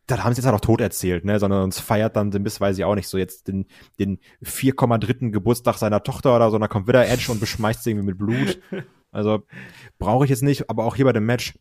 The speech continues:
Speaker 1: das war vollkommen okay. Natürlich hat auch sehr viel um die, äh, Schwächen von einem Reese drum herum gearbeitet.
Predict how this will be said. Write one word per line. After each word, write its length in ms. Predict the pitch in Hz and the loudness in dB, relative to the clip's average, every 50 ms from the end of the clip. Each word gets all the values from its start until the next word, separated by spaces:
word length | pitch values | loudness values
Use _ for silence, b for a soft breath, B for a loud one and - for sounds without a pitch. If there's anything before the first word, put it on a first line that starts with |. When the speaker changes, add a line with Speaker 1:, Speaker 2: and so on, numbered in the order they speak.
| _ | _
Speaker 1:
das 180 | - 104 - - | -14 -8 -4 -2
war 100 | 113 107 | -2 0
vollkommen 380 | - - 123 117 - 123 107 95 | 2 2 2 2 2 2 0 0
okay. 460 | 98 92 - 127 135 139 143 139 139 B B B B | 0 -2 0 0 2 2 2 0 -2 B B B B
Natürlich 420 | - 101 95 - 127 123 120 113 110 | -2 -2 0 0 0 2 2 2 0
hat 100 | 113 110 | 0 0
auch 100 | 110 98 | -2 0
sehr 200 | - 120 113 - | 0 0 0 0
viel 120 | - 113 | 0 -4
um 160 | 107 107 107 | -2 -2 -2
die, 160 | 101 104 104 | 0 0 0
äh, 160 | 104 92 92 95 | 0 0 0 -2
Schwächen 380 | - - - 120 110 - 117 | -2 -2 -2 -2 -2 -2 -2
von 160 | - - 107 | -2 0 0
einem 160 | 101 92 92 98 | 0 0 0 0
Reese 140 | 113 123 | -2 -2
drum 340 | - - 123 117 110 104 101 - | -4 -4 -4 -4 -4 -4 -6 -4
herum 260 | - 110 101 110 113 | -2 0 2 2 2
gearbeitet. 800 | 107 110 82 76 104 104 101 98 101 101 - 110 104 - - - | 2 2 2 2 2 4 4 6 4 4 4 2 0 0 -2 -6